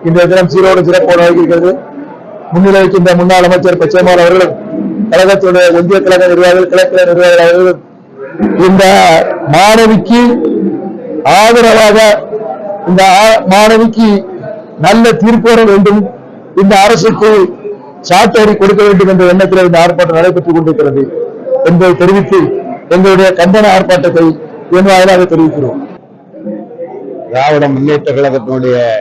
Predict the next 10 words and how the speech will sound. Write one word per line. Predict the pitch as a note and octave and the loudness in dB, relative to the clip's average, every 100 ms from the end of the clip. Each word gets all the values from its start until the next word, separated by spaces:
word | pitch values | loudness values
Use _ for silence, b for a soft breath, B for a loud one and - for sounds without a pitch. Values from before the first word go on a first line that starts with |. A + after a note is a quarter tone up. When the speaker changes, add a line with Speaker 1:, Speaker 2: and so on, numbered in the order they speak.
| F2+ - - | -8 -14 -10
Speaker 2:
ஆட்சியை | F#2+ C3+ C3 D3+ B2 A#2 | -4 -4 -4 -4 -4 -4
கண்டித்தும் | B2+ B2 B2 C3 A#2+ - - - - - C#5+ C#5 - B4+ - - - - - - - - - | -6 -6 -8 -10 -12 -12 -20 -20 -20 -20 -20 -20 -20 -20 -20 -20 -20 -20 -20 -20 -18 -12 -8
பொம்மை | C3 D#3 D#3 | -4 -4 -4
முதலமைச்சராக | C#3 C#3 D3 D3 C3 C#3 C3+ C3+ | -4 -2 -2 -4 -4 -2 -2 -4
இருந்த | B2 A2 C3 B2 B2 A#2 A2+ - - - - | -6 -6 -6 -4 -2 -4 -8 -14 -20 -20 -10
மு | D3+ B2 | -8 -6
க | D3 C#3+ | -4 -4
ஸ்டாலினுக்கு | C3+ C3 C3 A#2+ A2+ A#2 A2 A2 - - - - - G3 F#3+ E3+ D3+ D3 C3 D3+ - A3+ - - - G#3+ - - - - | -4 -4 -2 -4 -8 -10 -10 -12 -18 -20 -20 -20 -14 -12 -12 -14 -16 -16 -16 -20 -20 -20 -20 -20 -18 -18 -18 -20 -20 -12
எடுத்துக்காட்டுகின்ற | B2+ D#3 C3+ - B2 D3 D3 C3+ C3+ B2+ | -6 -6 -4 -6 -4 -4 -4 -4 -2 -2
வகையிலே | B2+ C#3 C3+ C3+ C3 | -2 0 0 0 -2